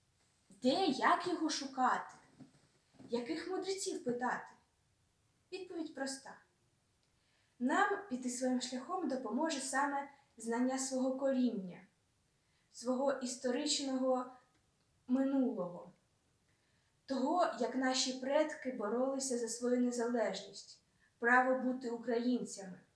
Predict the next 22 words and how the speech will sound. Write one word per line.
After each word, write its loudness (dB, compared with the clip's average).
А -8
ще -2
треба 2
прислухатися -8
до -20
свого -16
українського -16
серця -16
і -20
національного -10
духу. -18
Вони -12
не -14
можуть -18
підвести. -20
Ми 0
народ 4
країни, 0
у -2
якої 0
є 2
майбутнє. -4